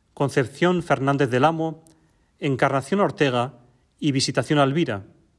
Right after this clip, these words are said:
Como hacía con los varones, Escrivá de Balaguer les recordó que la entrega a Dios en el Opus Dei era completa y que la relación con Dios y la preocupación por los demás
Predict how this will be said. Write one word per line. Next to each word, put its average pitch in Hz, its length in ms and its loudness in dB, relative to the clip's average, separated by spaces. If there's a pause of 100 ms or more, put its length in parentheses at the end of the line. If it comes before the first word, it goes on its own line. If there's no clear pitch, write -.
(1900)
Como 160 440 2
hacía 214 380 2
con 196 120 0
los 170 120 -2
varones, 143 560 0 (460)
Escrivá 165 380 2
de 214 80 -2
Balaguer 160 560 0
les 147 260 -2
recordó 151 520 0
que 156 120 -6
la 135 100 0
entrega 170 360 0
a 175 40 -2
Dios 165 440 0
en 139 120 -4
el 135 100 -2
Opus 139 260 -2
Dei 170 320 0 (320)
era 147 220 2
completa 190 720 0 (640)
y 165 100 -6
que 165 160 0
la 156 560 2
relación 190 800 0
con 147 220 2
Dios 151 600 0
y 147 80 -4
la 147 100 2
preocupación 147 680 0
por 147 120 0
los 185 160 -2
demás 135 480 -2